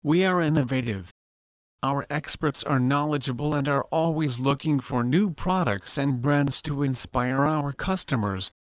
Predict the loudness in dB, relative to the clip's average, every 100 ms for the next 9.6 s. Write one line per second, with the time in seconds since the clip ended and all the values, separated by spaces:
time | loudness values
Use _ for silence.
0 | -2 0 0 0 0 -2 -2 0 0 2
1 | 0 -2 -2 0 -2 -4 -6 -2 0 0
2 | 0 -2 -2 -4 -4 -6 _ _ _ _
3 | _ _ -10 -2 2 2 0 -2 -2 -2
4 | -4 -4 -2 -2 0 -2 0 -2 -2 -2
5 | 0 2 2 2 0 -2 -2 -2 -4 -8
6 | -10 _ _ -2 -2 -2 -4 -4 -6 -4
7 | -4 -4 -4 -4 -2 -2 0 -2 -2 -2
8 | -2 -4 -2 -2 -2 -2 -2 0 0 2
9 | 0 -2 0 0 0 -2